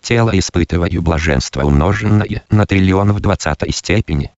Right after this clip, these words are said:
Жаль только, когда просыпаюсь, плохо запоминаю астралы и редко помню их полностью.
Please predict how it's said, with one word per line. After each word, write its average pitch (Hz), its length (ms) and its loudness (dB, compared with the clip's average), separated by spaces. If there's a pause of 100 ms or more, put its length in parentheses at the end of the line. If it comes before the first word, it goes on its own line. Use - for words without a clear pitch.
(120)
Жаль 95 360 -2
только, - 380 -2
когда 90 420 -2
просыпаюсь, 80 800 -2
плохо 78 380 -2
запоминаю 78 680 0
астралы 95 600 -2 (200)
и 92 100 0
редко 104 400 -2
помню 101 360 2
их 87 280 0
полностью. 69 600 -2